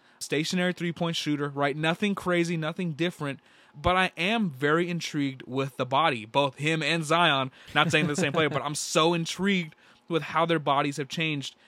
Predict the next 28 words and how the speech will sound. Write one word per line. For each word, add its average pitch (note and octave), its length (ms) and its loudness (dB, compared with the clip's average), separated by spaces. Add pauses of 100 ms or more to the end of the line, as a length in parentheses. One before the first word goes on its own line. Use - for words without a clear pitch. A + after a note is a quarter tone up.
(140)
And C3 200 -6
big D3+ 200 0
ups D#3 140 -2
to D3+ 80 -10
Keldon C#3+ 300 -2
Johnson, C3 360 -4
man, A#2 180 -6
because A#2+ 380 -6 (320)
losing E3+ 340 2
weight's E3+ 380 0
really D#3+ 240 -2
tough, E3+ 400 -2 (100)
and C3 320 -2
especially D#3+ 400 -4
when D3 60 -6
you D3 80 -2
have C#3 60 -2
a C#3 40 -4
lot C#3 140 -2
of C3+ 60 -8
good B2+ 120 -10
food C3 160 -8
in B2 80 -8
San A#2+ 140 -6
Antonio, A2+ 400 -10
it's G#2 140 -16
even A#2 180 -10
tougher. - 360 -14